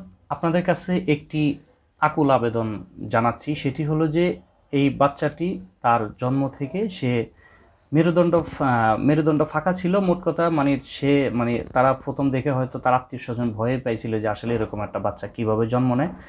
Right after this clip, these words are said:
যাই হোক, আল্লাহ হায়াত রেখেছেন, সে এখন তার মায়ের কোলেই আছে। তো সেই থেকে বাচ্চাটার, আহ, জন্ম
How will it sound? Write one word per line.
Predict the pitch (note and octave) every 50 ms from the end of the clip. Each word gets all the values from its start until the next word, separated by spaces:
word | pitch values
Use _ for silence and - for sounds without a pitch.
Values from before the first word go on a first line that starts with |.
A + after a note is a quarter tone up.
| - - - -
যাই | C3 C#3 D3+
হোক, | E3 -
আল্লাহ | - C#3 C#3 C3+ -
হায়াত | - B2 B2 - - -
রেখেছেন, | C3+ B2+ C#3 C3 - F3 E3
সে | - - - B2+ A#2+ A2+
এখন | G#2+ - - A2+ A2 A2 - - - - - - - - _ _ _ _
তার | A#2 G#2+ G#2+
মায়ের | G#2+ G#2 G#2+ G#2+ A2 G#2+
কোলেই | - - A2 A2 A#2+ A#2+ G#2+
আছে। | G#2 - - D3 F3+ F#3 - - - - _ _ _ _ _ _
তো | - C3
সেই | B2 - - F3 F3+ F3+ F#3
থেকে | F3+ F3+ F#3 G3 F3+
বাচ্চাটার, | D3 D3+ D3+ - - D#3+ C#3+ D3+ D#3 D3+
আহ, | C3+ - - - B2 A#2 A2+ G#2+ G#2 G2+ - - - - - - - B2 A2+
জন্ম | C#3+ D#3 D#3+ D#3+ D#3 D3 C#3 C3+ -